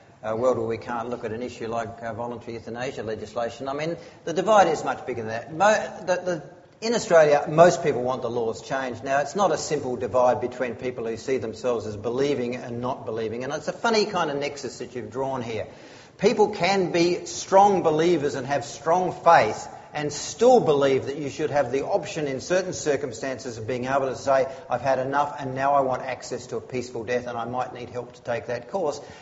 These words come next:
and I think that needs to be respected. Again, I've said it three times, I'll say it one last final time.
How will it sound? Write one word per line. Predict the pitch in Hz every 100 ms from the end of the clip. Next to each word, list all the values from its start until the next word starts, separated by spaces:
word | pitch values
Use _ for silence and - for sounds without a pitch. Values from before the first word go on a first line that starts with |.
| -
and | 175
I | 170
think | - 127
that | 131 123
needs | 127 117
to | -
be | 110
respected. | 117 117 - 123 127 147
Again, | 151 170 151
I've | 131 127
said | 185
it | 156 135
three | 131 117
times, | 123 120 123
I'll | 123
say | - 165
it | -
one | 139 135
last | 135 139 135 -
final | 139 135
time. | 131 131